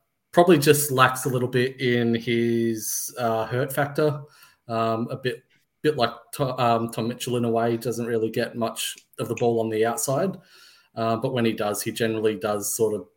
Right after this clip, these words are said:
use it well. Maybe could probably use it a little bit better. But yeah, definitely another one, um, that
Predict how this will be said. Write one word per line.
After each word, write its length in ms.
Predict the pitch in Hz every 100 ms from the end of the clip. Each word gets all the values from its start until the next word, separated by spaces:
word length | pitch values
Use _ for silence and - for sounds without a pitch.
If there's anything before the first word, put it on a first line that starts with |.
| -
use 300 | 120 113 117
it 80 | 113
well. 480 | 110 117 180 135 _
Maybe 440 | 120 110 113 117 - _ _ - -
could 160 | - -
probably 300 | 127 113 113
use 140 | 110
it 80 | 110
a 40 | 110
little 160 | 104
bit 140 | 92 107
better. 280 | 104 104 - - - - - -
But 180 | 113 113
yeah, 200 | 101 -
definitely 400 | 131 127 139 127
another 240 | 113 110 113
one, 360 | 135 170 139 143
um, 460 | 117 110 107 110 -
that 160 | 113